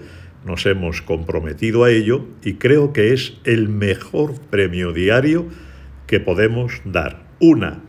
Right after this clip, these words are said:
de cada doscientas setenta y nueve personas que trabajan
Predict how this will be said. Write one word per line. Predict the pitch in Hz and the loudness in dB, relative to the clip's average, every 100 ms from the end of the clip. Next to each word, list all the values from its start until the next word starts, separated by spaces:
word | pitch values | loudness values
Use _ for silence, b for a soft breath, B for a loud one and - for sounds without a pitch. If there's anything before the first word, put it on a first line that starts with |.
| - | -6
de | 92 87 | -4 0
cada | 98 95 | 0 0
doscientas | 92 - 131 139 139 123 | -2 -4 -2 -2 0 0
setenta | 110 107 98 95 92 | 0 0 -2 0 -2
y | |
nueve | 95 131 143 | 0 2 2
personas | 135 120 110 90 85 - | 2 -2 -2 -4 -6 0
que | 131 | 0
trabajan | 127 127 170 170 98 82 | 2 2 2 0 -6 -8